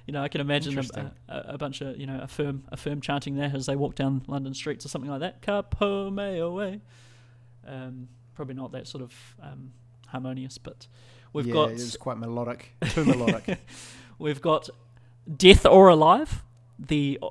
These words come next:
Speaker 1: the, the little known, <laughs> um, <laughs> third party version of Dead or Alive. Um, <laughs> we've got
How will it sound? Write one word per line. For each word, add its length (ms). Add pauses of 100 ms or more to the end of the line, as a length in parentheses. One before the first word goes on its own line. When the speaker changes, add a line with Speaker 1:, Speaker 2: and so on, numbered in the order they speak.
(160)
Speaker 1:
the, 400
the 220
little 320
known, 560 (260)
<laughs> 260
um, 600 (340)
<laughs> 360
third 380
party 360
version 580
of 380 (180)
Dead 140
or 80
Alive. 280 (360)
Um, 360 (280)
<laughs> 920
we've 220
got 300